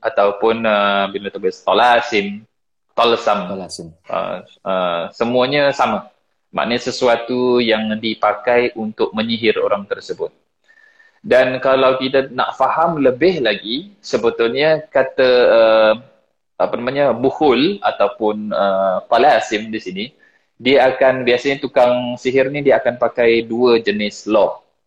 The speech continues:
Speaker 1: L A W, law. Dua
Speaker 2: Hmm.
Speaker 1: hukum. Yang pertama, law of, uh, law of similarity.
Speaker 2: Okey.
Speaker 1: Yang kedua adalah law of contact.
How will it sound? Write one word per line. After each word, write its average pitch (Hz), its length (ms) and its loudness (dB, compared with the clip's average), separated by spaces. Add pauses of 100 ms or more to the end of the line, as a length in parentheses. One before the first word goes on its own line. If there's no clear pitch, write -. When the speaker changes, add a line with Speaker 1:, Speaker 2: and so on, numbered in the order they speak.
(120)
Speaker 1:
L 107 400 0
A 104 120 0 (200)
W, 98 240 0 (160)
law. 95 320 0 (640)
Dua 120 400 2
Speaker 2:
Hmm. 117 80 2
Speaker 1:
hukum. 117 260 0 (800)
Yang 113 240 -2
pertama, 156 640 2 (320)
law 139 800 4
of, 117 240 4 (560)
uh, 104 640 4 (480)
law 131 560 4
of 123 80 0
similarity. 120 800 0 (800)
Speaker 2:
Okey. 107 400 -8
Speaker 1:
Yang 117 320 0
kedua 135 400 4
adalah 117 560 2
law 120 400 4
of 107 160 2 (160)
contact. 101 640 -4